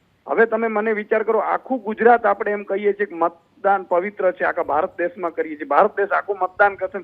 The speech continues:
સુરતની જનતા શું કરશે? જોશે ટી વીમાં. કારણ કે એમનો મતદાનનો અધિકાર છીનવી લીધો. કોણે છીનવી લીધો? તો કે ભાજપે છીનવી લીધો. શું કામ છીનવી લીધો?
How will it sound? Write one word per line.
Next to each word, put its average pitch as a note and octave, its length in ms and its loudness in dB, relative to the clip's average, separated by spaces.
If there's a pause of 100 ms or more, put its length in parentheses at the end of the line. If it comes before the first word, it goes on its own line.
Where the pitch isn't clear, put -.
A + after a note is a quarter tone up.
સુરતની G#3 320 -10
જનતા G#3+ 280 -2
શું A3+ 160 -8
કરશે? A3+ 300 -2 (680)
જોશે G#3 400 4
ટી G3+ 140 -4
વીમાં. D#3+ 340 -2 (440)
કારણ F3 120 2
કે G3+ 80 2
એમનો G#3+ 180 2
મતદાનનો G#3 500 0
અધિકાર G#3+ 340 0
છીનવી A#3 320 -2
લીધો. D#3 340 -4 (340)
કોણે F3 280 2
છીનવી A#3+ 280 -2
લીધો? B3 360 0 (340)
તો E3+ 60 -6
કે F3 100 -2
ભાજપે G#3 480 4
છીનવી G#3 260 -6
લીધો. C3 300 -8 (300)
શું E3 100 -8
કામ A#3+ 240 4
છીનવી B3 260 -4
લીધો? B3 420 4